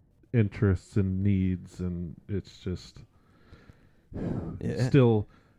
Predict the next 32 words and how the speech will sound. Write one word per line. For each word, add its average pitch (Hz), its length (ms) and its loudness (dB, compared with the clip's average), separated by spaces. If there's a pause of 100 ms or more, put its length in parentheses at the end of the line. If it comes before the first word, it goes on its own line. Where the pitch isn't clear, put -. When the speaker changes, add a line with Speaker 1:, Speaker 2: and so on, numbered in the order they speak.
(120)
Speaker 1:
changing, 104 760 0
uh, 95 380 0 (680)
diapers 98 640 2
and 98 140 -2
putting 98 260 2
up 101 160 -4
baby 101 300 2
gates 95 580 -4 (100)
while 101 300 2
at 95 100 -2
the - 80 -10
same 98 280 -4
time 95 400 -2
having 92 320 -4 (160)
to 95 240 -4
getting 101 200 -8
ready 92 180 -4
to 92 80 -6
go 90 200 -6
through 87 240 -8
puberty. 92 640 -4 (800)
It's - 140 -14
just - 200 -14
like, - 220 -16
yikes. - 500 -16 (440)
Speaker 2:
So - 140 -2
you're, 107 320 4
so - 160 0
you're 107 180 4
saying 104 380 0
you, 98 240 2
uh, 98 320 2